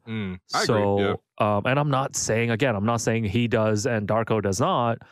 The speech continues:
Speaker 2: but I'm just saying, Darko, man, pressure's, pressure's on from day zero.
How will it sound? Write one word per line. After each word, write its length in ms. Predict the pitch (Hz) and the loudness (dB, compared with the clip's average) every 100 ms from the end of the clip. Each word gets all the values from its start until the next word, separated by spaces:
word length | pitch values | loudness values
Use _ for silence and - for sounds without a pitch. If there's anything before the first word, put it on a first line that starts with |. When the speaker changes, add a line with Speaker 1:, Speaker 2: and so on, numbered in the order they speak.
| _ _ _ _ _ _ | _ _ _ _ _ _
Speaker 2:
but 320 | 117 117 117 | 0 0 0
I'm 200 | 120 120 | -2 0
just 180 | 123 135 | 0 0
saying, 240 | 151 165 117 | 0 0 0
Darko, 360 | 131 160 95 | -2 0 -2
man, 220 | 95 113 | -2 -2
pressure's, 440 | 135 131 - 135 - | -2 -2 0 -2 -2
pressure's 380 | - 165 208 165 | -2 0 0 0
on 160 | 139 135 | 0 0
from 200 | 123 95 | -2 0
day 200 | 104 104 | 0 0
zero. 540 | 95 101 - 113 | -2 -2 -4 -6